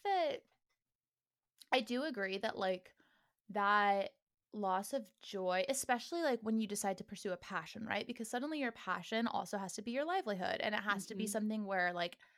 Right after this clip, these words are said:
Speaker 1: suddenly you're, like, quantifying this thing that used to just be, like, a really fun thing.
Speaker 2: Mm-hmm.
Speaker 1: Um, and so I think that everybody does experience that. I totally agree.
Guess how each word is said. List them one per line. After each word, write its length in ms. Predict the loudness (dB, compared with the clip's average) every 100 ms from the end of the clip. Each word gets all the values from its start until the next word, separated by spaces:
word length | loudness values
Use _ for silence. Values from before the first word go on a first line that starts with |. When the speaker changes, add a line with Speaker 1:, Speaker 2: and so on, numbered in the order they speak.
| _ -20 _
Speaker 1:
suddenly 840 | 0 2 4 2 0 0 0 0 -2 -6 -12
you're, 320 | -8 -4 -2
like, 340 | -2 -4 -6 -12 -18 -8
quantifying 1300 | -2 0 -2 -4 -2 0 2 2 0 -2 -6 -8 -12 _ _ _ _ _ _ _ _ _
this 240 | 2 2 2
thing 360 | 2 4 4 6
that 200 | 4 4 _
used 260 | -4 -4 -4
to 60 |
just 220 | -4 -4
be, 120 | -2 0
like, 180 | 2
a 80 | 0
really 300 | 0 -2 -2
fun 320 | 0 0 2 4
thing. 500 | 6 6 6 2 -4 -8
Speaker 2:
Mm-hmm. 640 | -4 -4 4 8 8 6 2
Speaker 1:
Um, 140 | -4 0
and 140 | 2
so 100 | 4
I 60 | 2
think 160 | 2 2
that 140 | 2 4
everybody 680 | 2 2 -2 2 0 0
does 320 | -4 -2 -2
experience 640 | -2 -8 -6 -4 -2 -4 -4
that. 180 | -2 -2
I 80 |
totally 400 | -4 -6 -4 -2
agree. 520 | -2 -4 -6 -4 -4